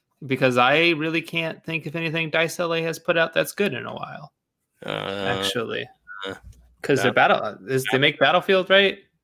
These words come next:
Speaker 2: Yeah.
Speaker 1: 'Cause, 'cause they kinda, 'cause, I mean, not great.
Speaker 2: Battlefield
Speaker 1: Medal of
Speaker 2: five,
Speaker 1: Honor.
Speaker 2: Battlefield five kinda tanked. Yeah.
Speaker 1: Yeah.
Speaker 2: Yeah.
Speaker 1: Yeah, Medal of Honor coming out. Actually, no, L A hasn't made a game in s-, in seven years.
Speaker 2: Jeez.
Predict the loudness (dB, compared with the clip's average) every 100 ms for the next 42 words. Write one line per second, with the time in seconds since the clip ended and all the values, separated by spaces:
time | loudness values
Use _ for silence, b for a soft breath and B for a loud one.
0 | 0 2 2 0 -4 -8 -8 -12 -8 -8
1 | -4 0 2 0 -2 -16 _ _ _ -20
2 | -8 -2 -2 -2 -8 _ -4 2 2 2
3 | 0 _ _ _ 4 4 6 6 6 6
4 | 6 4 4 0 -6 _ -2 0 2 0
5 | -2 -4 -4 -6 -8 -8 -6 -6 -6 -12
6 | -16 -6 -2 -2 -4 -8 -8 -8 -10 -16
7 | _ -4 -2 0 0 4 4 4 4 2
8 | 2 -2 -2 -2 0 0 2 4 6 4
9 | 4 4 4 4 2 -2 -12 -20 -8 -6
10 | -4 -8 -8 -4 -2 -2 -2 -2 -4 -4
11 | -2 -4 -6 -10 _ _ -20 -16 -16 _
12 | _ _ -8 -6 0 0 0 -2 0 0
13 | -2 -6 -8 _ -10 -6 -4 -6